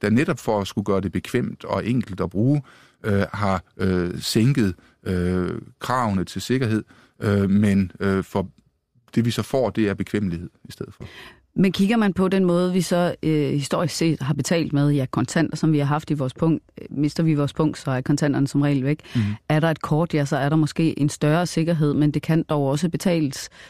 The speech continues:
Speaker 2: eller bruges til betaling i, i nogle steder, hvor man måske ikke skal bruge kode.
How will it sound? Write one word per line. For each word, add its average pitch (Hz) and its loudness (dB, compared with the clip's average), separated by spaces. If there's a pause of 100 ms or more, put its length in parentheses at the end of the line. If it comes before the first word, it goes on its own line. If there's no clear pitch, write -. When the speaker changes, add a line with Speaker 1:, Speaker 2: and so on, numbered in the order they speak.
Speaker 2:
eller 160 2
bruges 160 0
til 175 -2
betaling 151 0
i, 143 2
i 147 2
nogle 139 2
steder, 151 0
hvor 160 2
man 143 4
måske 135 0
ikke 165 -2
skal 147 -4
bruge 147 0
kode. 160 2